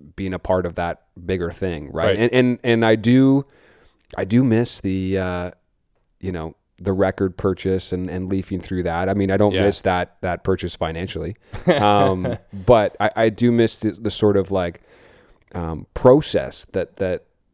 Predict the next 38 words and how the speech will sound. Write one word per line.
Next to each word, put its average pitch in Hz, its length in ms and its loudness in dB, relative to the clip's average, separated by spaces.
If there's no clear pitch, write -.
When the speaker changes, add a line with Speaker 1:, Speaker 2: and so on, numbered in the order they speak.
Speaker 1:
that 90 360 -4
was, - 640 -10
Speaker 2:
Right. 95 200 0
Speaker 1:
right? 98 260 2
'Cause, 110 200 2
y-, 123 80 -8
Speaker 2:
Yeah. 110 140 0
Speaker 1:
you 120 40 6
know, 107 100 6
you're, 127 220 6
you're 127 200 4
spending, 131 400 4
like, 92 340 -4
an 95 120 -4
hour, 98 280 2
hour 98 120 0
and 95 80 -2
a 87 40 -8
half 101 320 0
just 101 140 -4
kind 101 140 -2
of 87 80 -6
leafing 107 360 0
through 104 200 2
that, 98 200 4
listening 104 340 0
to 101 60 0
the 95 100 2
whole 95 220 4
album, 98 240 0
kinda 98 200 -2
going 95 240 0
through 95 140 -4
it - 80 -4
that 107 180 2
way. 98 160 2
Whereas 95 260 0
now 113 380 4